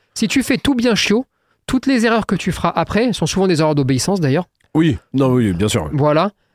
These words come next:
Speaker 1: Mais t'as pas vraiment de soucis. Donc
Speaker 2: Hmm.
Speaker 1: ça se règle.
Speaker 2: Oui, au pire, il va moins écouter, il va moins machin, mais il y a pas de
Speaker 1: Bon,
Speaker 2: vrai problème.
Speaker 1: il
Speaker 2: Oui.
Speaker 1: va moins écouter.
Speaker 2: Ouais, ouais, ouais.
Speaker 1: Bon, d'accord, il écoutera moins.
Speaker 2: Hmm.
Speaker 1: Maintenant, comprenez bien que, allez, l'obéissance, ça sert à mettre en sécurité le chien
Speaker 2: Mhm.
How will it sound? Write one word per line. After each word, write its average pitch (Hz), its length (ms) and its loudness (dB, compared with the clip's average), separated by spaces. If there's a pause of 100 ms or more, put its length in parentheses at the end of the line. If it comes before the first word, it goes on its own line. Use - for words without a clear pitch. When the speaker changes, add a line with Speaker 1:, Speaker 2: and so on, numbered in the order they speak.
(500)
Speaker 1:
Mais 180 80 0
t'as 214 120 0
pas 240 160 0
vraiment 202 260 0
de 190 60 -2
soucis. 208 380 -2 (600)
Donc 180 160 2
Speaker 2:
Hmm. - 20 -2
Speaker 1:
ça 208 140 0
se - 80 -6
règle. 170 340 -2 (640)
Speaker 2:
Oui, 131 80 4
au 120 60 2
pire, 143 200 2
il 131 80 2
va 117 100 2
moins 143 260 2
écouter, 139 560 2
il 135 80 4
va 123 100 2
moins 135 260 2
machin, 131 280 2
mais 107 160 2
il 110 40 2
y 117 60 2
a 110 60 0
pas 139 160 0
de 135 80 0
Speaker 1:
Bon, 208 100 2
Speaker 2:
vrai 139 180 2
problème. 113 340 -2
Speaker 1:
il 92 60 0
Speaker 2:
Oui. 98 60 0
Speaker 1:
va 143 80 0
moins 151 140 0
écouter. 185 400 -2
Speaker 2:
Ouais, 113 120 0
ouais, 107 120 0
ouais. 90 80 -2
Speaker 1:
Bon, 131 120 -2
d'accord, 160 260 -2
il 139 40 0
écoutera - 300 -6
moins. 175 240 0 (140)
Speaker 2:
Hmm. 90 420 -4
Speaker 1:
Maintenant, 214 300 0 (280)
comprenez 262 360 0
bien 160 180 0
que, 120 120 -6 (960)
allez, 131 240 -2 (160)
l'obéissance, 175 580 0
ça 156 140 -2
sert 131 180 -2
à 131 60 0
mettre 170 200 -2
en 165 60 0
sécurité 139 480 -2
le 135 140 0
chien 190 260 0
Speaker 2:
Mhm. 143 220 -2